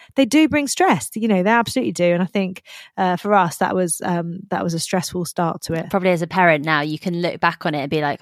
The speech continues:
Speaker 2: "Oh, my poor parents, they must have been so
Speaker 1: <laughs>
Speaker 2: stressed
Speaker 1: Yeah.
Speaker 2: out." <laughs> Well, it has been so wonderful chatting to you, G, and we are now on to chapter seven,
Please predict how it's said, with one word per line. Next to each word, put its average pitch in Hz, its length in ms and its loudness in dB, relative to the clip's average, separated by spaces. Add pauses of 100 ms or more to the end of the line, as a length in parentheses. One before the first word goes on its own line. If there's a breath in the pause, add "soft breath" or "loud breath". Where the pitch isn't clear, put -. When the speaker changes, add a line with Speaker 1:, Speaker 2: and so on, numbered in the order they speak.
Speaker 2:
"Oh, 175 180 6
my 160 160 2
poor 165 220 2
parents, 151 520 0
they 151 140 -2
must 156 240 -6
have 160 80 -14
been 156 180 -6
so 151 320 -2
Speaker 1:
<laughs> 302 80 2
Speaker 2:
stressed 190 320 2
Speaker 1:
Yeah. 156 260 4
Speaker 2:
out." 180 480 -6
<laughs> - 120 -20
Well, 220 500 6
it 214 160 0
has 214 220 -2
been 185 520 2
so 247 320 -2
wonderful 175 520 -2
chatting 156 380 -10
to - 180 -12
you, 151 260 -8
G, 147 480 -6 (100)
and 160 520 -2 (180)
we 175 220 0
are 170 100 2
now 175 440 2
on 160 260 0
to - 160 -10
chapter - 280 -8
seven, 151 520 -6